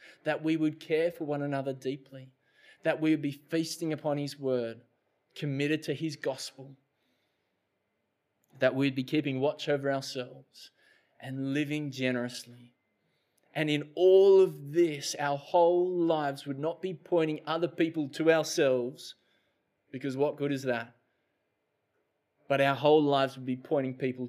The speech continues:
to the chief shepherd, which is Jesus, the one who laid down his life for us.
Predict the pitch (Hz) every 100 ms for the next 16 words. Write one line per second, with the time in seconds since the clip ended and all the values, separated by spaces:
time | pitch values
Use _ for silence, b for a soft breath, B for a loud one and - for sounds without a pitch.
0 | - 131 117 120 117 _ - 156 143 127
1 | - _ _ - - - 123 - 151 143
2 | _ _ _ _ _ _ _ _ 135 127
3 | 127 113 - 131 131 117 127 - - -
4 | _ _ _ _ _ _ _ _ - 131
5 | 131 127 127 117 123 127 131 131 123 123
6 | 120 123 123 127 - _ _ _ _ _
7 | _ _ _ 131 123 117 - - -